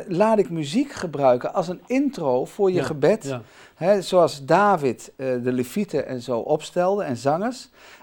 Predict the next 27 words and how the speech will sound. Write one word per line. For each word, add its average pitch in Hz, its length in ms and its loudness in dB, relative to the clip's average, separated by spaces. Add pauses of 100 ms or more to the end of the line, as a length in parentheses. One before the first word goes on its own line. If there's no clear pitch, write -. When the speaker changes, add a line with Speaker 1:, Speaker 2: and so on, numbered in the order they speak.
Speaker 1:
En 180 180 0
bij 170 200 6
het 139 140 -2
spel, 254 720 6
staat 220 400 0
er 160 80 0
letterlijk 147 380 -4
in 147 340 -4
één 160 220 -2
Kronieken 139 440 -4
vijfentwintig, 135 600 -6
bij 143 180 0
het 143 120 -2
spel 247 640 6
van 175 220 0
de 139 60 -2
citars, 233 460 -4
de 143 80 -2
harpen 175 360 0
en 139 60 -2
de 127 80 -4
cymbalen 147 800 -2 (340)
begonnen 190 380 0
ze 180 160 -6
te 202 140 -8
profeteren. 240 1040 2
Speaker 2:
Ja. 113 120 -6